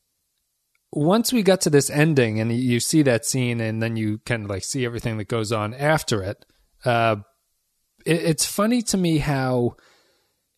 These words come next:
it almost feels like the series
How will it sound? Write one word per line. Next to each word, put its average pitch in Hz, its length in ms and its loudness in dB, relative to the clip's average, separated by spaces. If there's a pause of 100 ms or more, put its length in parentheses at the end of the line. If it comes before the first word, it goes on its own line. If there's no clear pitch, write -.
(120)
it 165 180 4
almost 214 520 4
feels 175 300 4
like 147 220 4
the 135 80 6
series 131 960 2